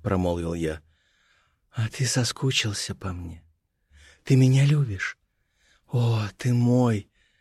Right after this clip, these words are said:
Последние слова Элис меня смутили. Я не знал, что сказать. «Меня задержали», — продолжала она. «Меня караулили».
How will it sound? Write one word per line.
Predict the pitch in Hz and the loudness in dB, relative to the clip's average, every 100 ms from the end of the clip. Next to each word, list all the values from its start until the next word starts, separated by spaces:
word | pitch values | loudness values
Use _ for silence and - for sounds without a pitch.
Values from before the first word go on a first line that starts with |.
| _ _ - | _ _ -2
Последние | 104 - 104 95 104 98 | 0 2 2 4 2 2
слова | 104 101 104 | 2 4 4
Элис | 117 110 110 - | 4 2 2 0
меня | 110 107 104 | 0 2 0
смутили. | - 107 104 - 92 82 82 - - _ | 0 -2 -2 -4 -4 -4 -8 -14 -20 _
Я | 117 113 | 2 4
не | 117 | 4
знал, | 104 107 113 | 2 2 2
что | 117 - | 0 -2
сказать. | 113 - 120 101 82 - - _ _ _ _ _ _ _ _ | -4 -2 -2 -2 -6 -8 -20 _ _ _ _ _ _ _ _
«Меня | 131 117 107 104 | -2 0 0 -2
задержали», — | 113 110 117 113 123 131 98 85 _ _ _ - | -4 -2 -2 -2 -2 -4 -6 -12 _ _ _ -2
продолжала | 107 101 98 92 95 90 | 2 4 4 4 2 2
она. | 87 78 76 _ _ _ _ _ - | -2 -6 -10 _ _ _ _ _ -2
«Меня | 127 117 104 95 92 | 2 4 4 0 -4
караулили». | - 107 107 120 135 101 87 92 | -4 -2 -2 -4 -4 -6 -10 -20